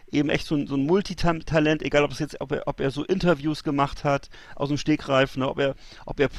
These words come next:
heute würde man sagen, Pranks gemacht hat, also Leute reingelegt hat, ne? Also veräppelt hat. Äh, oder eben auch diese musikalischen Auftritte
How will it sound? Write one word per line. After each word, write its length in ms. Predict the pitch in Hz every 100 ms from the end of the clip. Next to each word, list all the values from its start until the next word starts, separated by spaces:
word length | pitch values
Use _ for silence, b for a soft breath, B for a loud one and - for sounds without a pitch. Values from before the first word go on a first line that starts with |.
| -
heute 240 | 127 160
würde 100 | 147
man 120 | 143 135
sagen, 220 | 131 127
Pranks 460 | - 135 170 -
gemacht 300 | - 185 175
hat, 20 | 151
also 120 | 131
Leute 200 | 123 110
reingelegt 540 | 123 165 156 165 -
hat, 160 | 170 135
ne? 80 | 120
Also 100 | 113
veräppelt 460 | - 147 180 165
hat. 260 | 165 - - B B B B B -
Äh, 360 | 131 139 143 139
oder 240 | 143 147 -
eben 180 | 151
auch 160 | - 107
diese 160 | 104 139
musikalischen 680 | 139 127 139 165 180 -
Auftritte 840 | - 160 - - 165 160 156 156